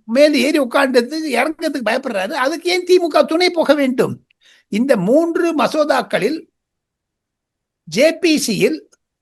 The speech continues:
திமுகவுடன் நிலைப்பாடு என்ன? அவர்கள் செந்தில் பாலாஜி மனதில் வைத்துக் கொண்டுதான் இந்த பில் வந்திருக்கிறது என்று சொன்னால்,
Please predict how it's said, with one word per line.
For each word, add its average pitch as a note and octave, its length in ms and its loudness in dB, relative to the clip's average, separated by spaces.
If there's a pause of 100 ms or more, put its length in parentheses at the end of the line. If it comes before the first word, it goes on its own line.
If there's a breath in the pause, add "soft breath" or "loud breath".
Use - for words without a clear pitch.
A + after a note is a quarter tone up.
திமுகவுடன் D#4 720 0
நிலைப்பாடு D4 560 2
என்ன? C4+ 420 2 (800)
அவர்கள் B3 440 2
செந்தில் D#4+ 260 -2
பாலாஜி C#4 640 0
மனதில் C#4+ 400 -2
வைத்துக் C#4 340 0
கொண்டுதான் C#4 400 0
இந்த C4+ 240 2
பில் C4+ 240 0
வந்திருக்கிறது C#4 640 -2
என்று A#3+ 220 2
சொன்னால், E3+ 560 -2